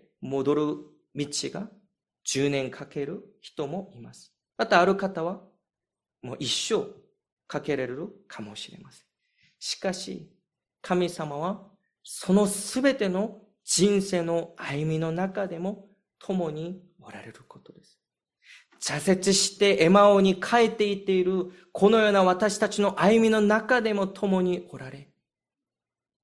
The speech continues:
私たちが燃え上げ、燃え上げて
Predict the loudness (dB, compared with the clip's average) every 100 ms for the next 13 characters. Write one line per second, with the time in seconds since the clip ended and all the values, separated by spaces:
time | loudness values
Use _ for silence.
0 | _ _ _ _ _ _ _ -20 -10 -10
1 | -6 -8 -8 -8 -4 -6 -6 -8 0 2
2 | 4 4 2 0 -8 -14 _ _ -6 -2
3 | 0 -2 -4 -14 _ -14 -14